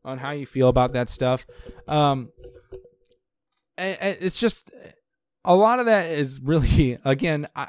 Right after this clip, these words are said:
I made a huge mistake with my audio, and I'm trying to fix it. But I, I kinda wanted to showcase that, like, not a lot of people really need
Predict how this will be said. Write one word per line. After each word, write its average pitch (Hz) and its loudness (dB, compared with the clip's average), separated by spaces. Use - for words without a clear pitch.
I 175 2
made 214 2
a 143 2
huge 165 -2
mistake 151 0
with 139 -2
my 120 -4
audio, 127 0
and 113 -2
I'm 117 -4
trying 147 0
to 117 -4
fix - -4
it. 98 -8
But 170 8
I, 185 2
I 165 0
kinda 226 2
wanted 175 4
to 139 0
showcase 151 4
that, 110 -6
like, 107 -6
not 196 -2
a 175 2
lot 151 4
of 147 -6
people 135 -8
really 139 -2
need 127 -6